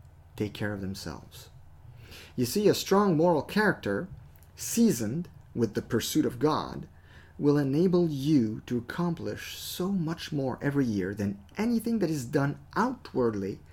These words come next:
in your own strength as a New Year's resolution. Okay, let me repeat that. A strong moral character, seasoned with the pursuit of God, will enable you to accomplish so much more every year than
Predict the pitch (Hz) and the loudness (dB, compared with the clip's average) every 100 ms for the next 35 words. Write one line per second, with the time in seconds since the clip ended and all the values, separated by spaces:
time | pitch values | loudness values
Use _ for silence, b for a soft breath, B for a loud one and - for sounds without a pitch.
0 | B B B 131 127 123 127 120 - - | B B B -2 2 2 0 -4 -6 0
1 | 165 104 - - - - - - - - | 2 0 -8 -20 -20 -20 -20 -20 -18 -4
2 | 117 113 110 110 107 101 101 95 104 - | 0 2 2 2 0 -2 -4 -4 -6 -8
3 | - - - - - - - - - - | -14 -20 -20 -20 -20 -20 -20 -20 -20 -20
4 | - - - - - - 101 90 120 139 | -20 -20 -20 -20 -20 -14 -10 -4 -2 0
5 | 170 170 170 90 - - - B B B | 2 2 0 -8 -8 -10 -12 B B B
6 | B - 117 - - 151 196 190 170 175 | B -4 -4 -4 -4 0 0 0 0 0
7 | 180 170 - 185 160 - - - - - | 0 -6 -4 -2 -2 -2 -8 -10 -10 -8
8 | - 180 175 185 165 143 - - 123 - | -4 -2 0 0 2 -2 -2 -6 -4 -4
9 | - 180 156 - 131 101 95 143 - B | -4 -2 -2 -2 -2 -2 -4 -8 -14 B
10 | B B 131 143 139 131 143 185 185 185 | B B 2 2 2 2 4 4 4 2
11 | 151 123 110 127 117 113 - 151 147 135 | 2 2 2 -2 -4 -4 -4 -6 -4 -4
12 | - - 131 143 170 175 - 135 139 - | -4 -4 -2 0 -2 -4 -4 -4 -4 -4
13 | 147 151 160 156 117 110 104 104 | -4 0 0 2 2 2 0 -6